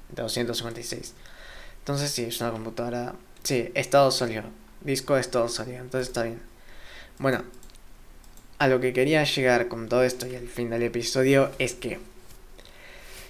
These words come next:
tengan cuidado con lo que están escogiendo en computadoras, porque las computadoras son muy importantes tanto para estudiantes como para el trabajo en el día a día. Hagas lo que hagas, vas a usar computadora.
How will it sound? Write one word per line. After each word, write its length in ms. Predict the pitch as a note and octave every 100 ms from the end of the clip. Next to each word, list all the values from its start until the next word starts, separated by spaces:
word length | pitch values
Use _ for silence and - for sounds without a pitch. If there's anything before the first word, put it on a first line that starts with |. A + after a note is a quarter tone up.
| - - -
tengan 360 | C#3 C#3+ E3 E3+
cuidado 360 | D#3 C#3 D3+
con 160 | D3+ C3
lo 80 | A#2
que 80 | -
están 220 | - A#2+
escogiendo 500 | A#2+ A#2+ - A#2+ B2+
en 80 | A#2+
computadoras, 600 | A2 A2 A2+ A2+ G#2+ G#2
porque 380 | - A2+ -
las 180 | A2+ A#2
computadoras 920 | - A#2+ A#2+ B2 C3 D3 D3 D3 - - -
son 380 | - - D#3 D#3
muy 460 | D3+ D3+ D#3 F3 F#3+
importantes 800 | F#3 C3 B2 C3+ C#3+ A#2+ G#2+ -
tanto 280 | A#2+ A2+
para 140 | A2+ A#2+
estudiantes 800 | - A#2+ B2+ C#3 C#3 D3+ E3 -
como 560 | - B2+ A#2+ C3+ D3 -
para 260 | C3 A#2+ A#2
el 120 | A2+
trabajo 420 | A2 A2+ B2+ -
en 80 | C3+
el 160 | A#2 A#2
día 220 | A#2+ B2
a 40 |
día. 400 | A#2+ A#2+ A2 A#2+ - - - - - - - - - -
Hagas 340 | C3+ E3+ E3
lo 140 | C#3 B2
que 100 | C3
hagas, 260 | C#3+ D3+
vas 200 | C3 B2+
a 40 | B2+
usar 260 | B2 C3
computadora. 640 | C3 B2 A#2+ A2+ A2+ A2